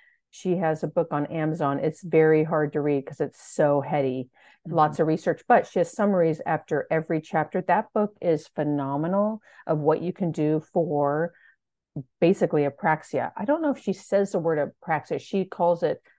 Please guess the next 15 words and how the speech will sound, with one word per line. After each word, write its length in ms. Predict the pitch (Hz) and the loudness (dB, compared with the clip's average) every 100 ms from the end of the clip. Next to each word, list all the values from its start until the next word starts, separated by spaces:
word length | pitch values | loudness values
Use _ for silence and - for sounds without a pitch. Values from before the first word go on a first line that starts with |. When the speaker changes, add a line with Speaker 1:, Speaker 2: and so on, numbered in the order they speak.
| - | -6
Speaker 1:
the 80 | 170 | -2
micro 420 | 156 151 151 147 | 0 0 0 -2
movement, 600 | 147 180 196 160 131 - | 2 4 2 0 -6 0
which 220 | - - | -2 0
is 120 | 165 | -4
Speaker 2:
Okay. 80 | 156 | -4
Speaker 1:
apraxia, 580 | - - 160 175 151 - _ - | -8 -10 -10 -8 -6 -8 _ -14
Speaker 2:
Mm-hmm. 220 | 156 143 | -10 -6
Speaker 1:
um, 220 | 160 143 139 | -2 -2 -2
Speaker 2:
Okay. 60 | |
Speaker 1:
disability. 800 | 147 165 165 156 147 143 123 - - - _ | -4 -2 -2 0 0 0 -2 -6 -12 -20 _
So 320 | - 226 196 | 0 6 6
she 320 | 190 - 294 302 | 4 0 2 4
is 200 | 240 240 | 4 2
starting 760 | - - 202 190 160 156 160 | -2 0 4 4 2 0 -2